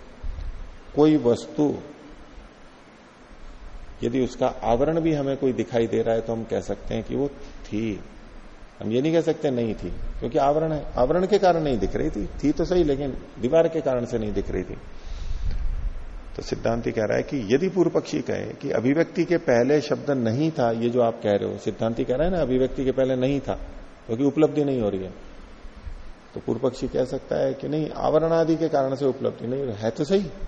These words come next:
जैसे बिल्ली दीवार के पीछे होने से दिख नहीं रही थी, ऐसे शब्द भी आवरण के होने से दिखाई नहीं दे रहा है, सुनाई नहीं दे रहा है, है वो तो।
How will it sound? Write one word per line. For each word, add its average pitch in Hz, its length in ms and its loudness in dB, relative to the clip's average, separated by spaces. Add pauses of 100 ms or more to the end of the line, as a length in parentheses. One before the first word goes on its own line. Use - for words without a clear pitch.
(960)
जैसे 107 220 2
बिल्ली 143 300 6
दीवार 156 300 8
के 156 140 0
पीछे 151 280 0
होने 139 260 0
से 143 120 -2
दिख 123 220 0
नहीं 135 160 0
रही 117 180 4
थी, 160 200 2
ऐसे 151 320 2
शब्द 127 260 0
भी 165 220 4
आवरण 139 360 4
के 160 140 0
होने 143 280 2
से 170 120 0
दिखाई 139 280 4
नहीं 139 160 0
दे 160 100 4
रहा 110 140 2
है, - 100 -12 (380)
सुनाई 131 280 2
नहीं 143 120 0
दे 131 140 4
रहा 98 120 0
है, 98 80 -10 (320)
है 123 200 4
वो 107 140 0
तो। 101 160 -8